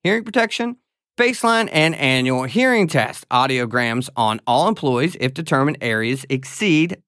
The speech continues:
ninety decibels. Safety tip number three, implement engineering controls. Always implement engineering controls first. Sound barriers, noise dampening systems, and enclosures can all reduce noise levels.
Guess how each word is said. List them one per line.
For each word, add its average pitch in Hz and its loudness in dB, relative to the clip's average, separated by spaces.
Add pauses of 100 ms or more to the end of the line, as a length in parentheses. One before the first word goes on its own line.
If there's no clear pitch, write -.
(180)
ninety 104 -4 (120)
decibels. 131 0 (460)
Safety 254 0
tip 247 0
number 240 2
three, 214 2 (140)
implement 247 0
engineering 214 0
controls. 135 -4 (160)
Always 277 2
implement 214 0
engineering 156 -2
controls 135 -4 (180)
first. 240 0 (260)
Sound 220 2
barriers, 123 -2
noise 196 2
dampening 147 -2
systems, - -6
and 139 -2
enclosures 165 -2 (300)
can 185 0
all 147 2
reduce 135 0 (120)
noise 190 2
levels. 127 -2